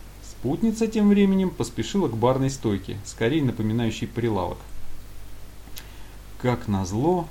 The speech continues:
внутри не оказалось ни одной особы женского пола, чтобы оттенять здоровое мужское любопытство. А тут такой экземпляр! Огненная пушистая грива в кубе, вкупе с миловидным личиком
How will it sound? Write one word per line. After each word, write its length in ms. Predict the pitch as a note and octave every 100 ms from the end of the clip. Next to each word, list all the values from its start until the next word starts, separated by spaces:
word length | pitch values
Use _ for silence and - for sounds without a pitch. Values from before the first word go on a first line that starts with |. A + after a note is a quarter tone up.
| -
внутри 340 | G#2+ A2 B2 A#2+
не 140 | A2+
оказалось 580 | G#2 A2 G#2 G#2 G2 -
ни 240 | C3 A3 A#3+
одной 460 | F#3 C#3 C#3+ C3+
особы 380 | B2 - A#2+ A2
женского 480 | A2+ A2 - G2+ G2+
пола, 320 | - G#2+ F#2
чтобы 360 | - G2+ G#2 G2+
оттенять 520 | - A2 B2 D#3+ B2+
здоровое 560 | G#2 G2 G2+ A2 G#2
мужское 460 | G2 G2 - - G2
любопытство. 680 | F#2+ G2 F#2+ F#2+ - - - - - - - - -
А 160 | A2
тут 240 | - D#3 C#3+ - -
такой 520 | A#2+ - - A#2+ A2
экземпляр! 720 | G2+ A2+ G2+ A2 G#2 G2 F2+ - - - - - - - - - - - - - -
Огненная 560 | B2 C#3 C3+ C3 B2+ A#2+
пушистая 640 | - - C#3 C3+ B2+ A#2
грива 540 | A2 C3+ D#3 A2+ G2 - - - -
в 80 | -
кубе, 360 | D3 C#3 C3+ C3+
вкупе 640 | - - - D#3+ D3 C3 A#2+ A#2 - - - -
с 160 | -
миловидным 560 | A#2+ B2+ C3+ C3 A#2 G#2
личиком 480 | F3+ - - G2+